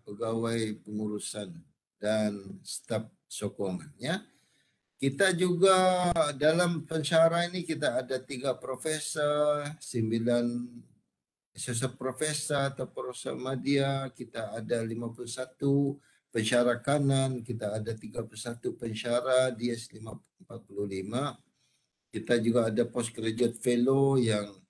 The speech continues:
kita akan latih untuk diantar buat sarjana, jadi ke P H D untuk menjadi pensyarah. ah, balik semula kepada F F F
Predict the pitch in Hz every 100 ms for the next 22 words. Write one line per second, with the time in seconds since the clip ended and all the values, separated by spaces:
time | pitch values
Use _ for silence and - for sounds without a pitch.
0 | _ _ _ 113 110 123 104 104 101 -
1 | 107 110 107 - 123 127 104 - 104 98
2 | 104 107 101 101 113 107 95 98 95 _
3 | - 101 98 101 101 110 123 139 131 87
4 | 98 95 101 90 101 95 - _ - 104
5 | 95 - 120 135 107 104 95 95 95 98
6 | - 87 - 82 82 - _ _ _ _
7 | _ _ _ _ _ - 90 90 87 -
8 | 95 95 92 - 98 95 92 87 - 85
9 | 85 82 - _ 85 - - 127